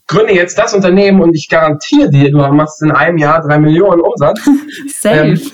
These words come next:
Speaker 1: ne, wenn ich aber keinen Bock darauf hab,
Speaker 2: Ja, dann toll.
Speaker 1: ähm, dann bringen mir auch die
Speaker 2: Spaß.
Speaker 1: drei Millionen nichts.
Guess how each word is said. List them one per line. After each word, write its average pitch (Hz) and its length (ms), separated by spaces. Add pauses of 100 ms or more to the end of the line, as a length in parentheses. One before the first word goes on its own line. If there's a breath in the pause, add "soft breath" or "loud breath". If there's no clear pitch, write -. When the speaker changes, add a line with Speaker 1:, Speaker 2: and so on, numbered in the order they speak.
(160)
Speaker 1:
ne, 175 200
wenn 190 100
ich 190 100
aber 180 120
keinen 185 220
Bock - 200
darauf 131 360
hab, 185 220 (680)
Speaker 2:
Ja, - 220
dann - 180
toll. - 160
Speaker 1:
ähm, 143 260
dann 151 120
bringen 214 160
mir 233 100
auch 220 80
die 190 60
Speaker 2:
Spaß. 190 220
Speaker 1:
drei - 20
Millionen 285 220
nichts. - 400